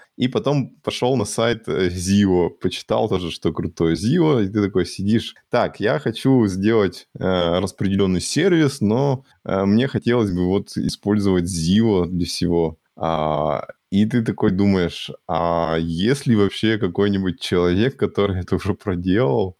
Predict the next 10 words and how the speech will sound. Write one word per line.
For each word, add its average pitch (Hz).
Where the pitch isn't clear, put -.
А, 87
э, -
ну, 98
насколько 110
это 92
больно 98
там 90
оборачивать 90
в 90
Zio 95